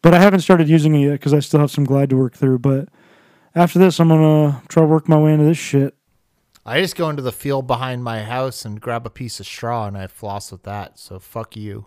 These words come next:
Speaker 2: and your high horse. And then I throw it on the ground.
Speaker 1: Use those little plastic things. I've seen you. You've always had those.
Speaker 2: I know, I do. And I, here's the thing. I need to call Quip because I ordered, they have a reusable flosser.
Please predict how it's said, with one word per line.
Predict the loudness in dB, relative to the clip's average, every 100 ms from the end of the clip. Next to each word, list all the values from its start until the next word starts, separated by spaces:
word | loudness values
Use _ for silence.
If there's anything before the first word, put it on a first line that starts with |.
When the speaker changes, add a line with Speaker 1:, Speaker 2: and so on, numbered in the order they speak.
| _
Speaker 2:
and | -20
your | -18 -16
high | -16 -14
horse. | -14 -14 -16 -20 _ _ _ -18
And | -12
then | -12
I |
throw | -10 -8 -6
it |
on | -6 -8
the | -8
ground. | -4 -2 -4 -8 _ _ _ _ 2
Speaker 1:
Use | 4 6
those | 6 4
little | 2
plastic | 2 0 -2 -4 -8
things. | -6 -6 -4
I've | -4
seen | 0 0
you. | 0
You've | -2 -2
always | 0 0 -2
had | -6
those. | -6 -8 -8 -18 _ _ _
Speaker 2:
I | -8 -2
know, | -2
I | -2 -4
do. | -4 -4 -4 -6
And | 0
I, | 2 0
here's | -2 -2 -2
the | -4
thing. | -2 0 0 -2 -8
I | -8
need | -6 -6
to | -6
call | -2 -2
Quip | -2 -4 0 0 _
because | -14 -10 -6
I | -6
ordered, | -6 -2 0 0 -2 -4 -10 _ _ _ _
they | -2 0
have | 2 0
a | 0
reusable | -4 -12 -10 -8 -6 -6 -6 -8 -12 _ _
flosser. | _ -12 -10 -10 -14 -18